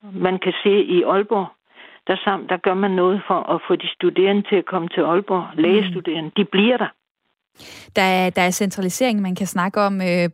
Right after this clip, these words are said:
Speaker 2: på, øh, på, på rigtig mange områder, og hvad der bliver gjort også for måske at, øh, holde folk i, øh, i specielle, øh,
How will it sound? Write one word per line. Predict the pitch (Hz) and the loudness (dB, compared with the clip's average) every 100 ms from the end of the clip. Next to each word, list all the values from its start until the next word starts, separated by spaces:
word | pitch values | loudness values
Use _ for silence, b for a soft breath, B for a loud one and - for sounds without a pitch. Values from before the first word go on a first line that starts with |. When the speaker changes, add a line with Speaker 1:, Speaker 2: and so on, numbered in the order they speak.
| - | -2
Speaker 2:
på, | 185 175 | 0 2
øh, | 175 160 160 | 2 0 0
på, | 196 180 175 - | 0 0 -2 -4
på | 190 | -2
rigtig | 214 - 214 | -2 0 0
mange | 185 220 | 0 0
områder, | - 214 226 190 180 | 0 0 0 0 0
og | 175 | -2
hvad | 175 | -2
der | 175 | -4
bliver | 170 175 | -4 -4
gjort | - 240 185 | 0 0 0
også | 190 - | -2 -4
for | 214 202 | -4 -2
måske | 190 - 208 196 | -4 -4 -4 -2
at, | 160 160 B B B B | -2 -4 B B B B
øh, | 180 175 | -2 0
holde | 190 214 | 2 2
folk | 240 233 226 - | 0 -2 -2 -4
i, | 190 180 170 | -6 -4 -2
øh, | 165 180 | -2 -4
i | |
specielle, | - 185 220 214 185 170 | -4 -2 -2 -2 -4 -4
øh, | 185 | -2